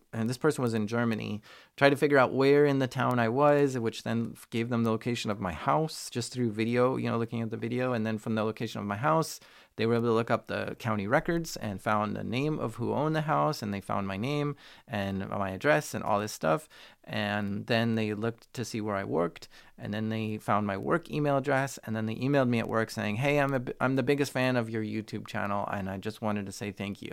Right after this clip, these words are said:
And I'm just like, "This is really, really creepy. This is <laughs> too far." So, uh, since then, I've tried to, um, keep, keep, uh, more secure online and stuff like that.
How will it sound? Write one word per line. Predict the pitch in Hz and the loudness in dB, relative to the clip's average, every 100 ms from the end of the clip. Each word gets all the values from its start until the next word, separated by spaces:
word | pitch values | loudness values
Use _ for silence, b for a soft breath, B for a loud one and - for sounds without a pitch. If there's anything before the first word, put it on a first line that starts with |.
| - | -10
And | 101 | -8
I'm | 104 | -8
just | 107 - | -8 -6
like, | 95 117 | -6 2
"This | 147 151 160 | 2 4 2
is | 143 | 0
really, | 135 139 135 131 | 4 4 6 4
really | 127 123 117 | 4 4 2
creepy. | 107 123 107 95 | 0 -2 -2 -2
This | 110 110 | -2 -2
is | 110 | -4
<laughs> | - - | -6 0
too | 139 | 0
far." | - - 120 - 98 101 B B B B B B _ | 0 2 2 2 -2 -4 B B B B B B _
So, | - 120 110 | 4 6 6
uh, | - 113 110 | 6 4 4
since | - 160 - | 4 2 4
then, | 147 131 | 4 6
I've | 117 | 2
tried | - 123 117 | 4 6 4
to, | - 123 113 | 0 0 2
um, | 107 104 98 - _ - _ | 2 2 -2 -8 _ -20 _
keep, | - 135 - - 226 - - | 0 0 0 -14 -20 -20 -4
keep, | 139 - 123 | -2 -2 0
uh, | 113 101 | 2 2
more | 117 123 120 | 2 0 0
secure | - 113 123 113 | -4 -8 0 0
online | 95 104 101 101 95 95 | 2 0 0 -2 -4 -6
and | 98 | -10
stuff | - 101 - | -10 -10 -10
like | - | -10
that. | - - | -10 -10